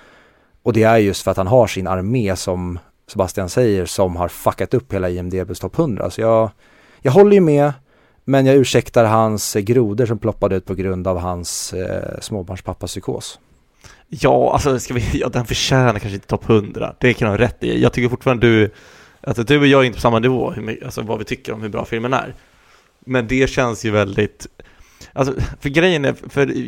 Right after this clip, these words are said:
Speaker 2: jag tycker att när han beskrev No-, fan-, Nolan fanboys så tycker jag det kändes precis som Rick and Morty fanboys. Så, så vi gick runt och sa att man måste vara smart för att fatta Rick and Morty och det där.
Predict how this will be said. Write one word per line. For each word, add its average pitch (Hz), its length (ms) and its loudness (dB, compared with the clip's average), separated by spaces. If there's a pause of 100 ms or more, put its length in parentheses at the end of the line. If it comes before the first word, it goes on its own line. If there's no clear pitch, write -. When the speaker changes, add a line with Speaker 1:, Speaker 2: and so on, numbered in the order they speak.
Speaker 2:
jag 147 120 4
tycker 160 280 0
att - 360 -6 (280)
när 139 180 -4
han 139 120 2
beskrev 135 260 0
No-, 135 380 0
fan-, 156 300 0
Nolan 135 280 2
fanboys 127 580 0 (540)
så - 140 -16
tycker 120 180 -2
jag 117 60 2
det 110 40 -2
kändes 113 340 0
precis 113 280 -2
som 113 160 -4
Rick 123 220 0
and 113 100 2
Morty 123 420 2
fanboys. - 640 -2 (720)
Så, - 180 -8
så - 280 -8
vi 110 40 -6
gick 110 100 -6
runt 113 180 0
och 110 80 -6
sa 113 200 4
att 110 240 0
man 113 120 4
måste 110 180 -2
vara 110 60 0
smart 127 400 2
för - 60 -2
att 113 60 0
fatta - 340 -2
Rick 110 300 -2
and 113 100 -2
Morty 123 440 -2
och 110 120 -4
det 113 80 -2
där. - 260 -8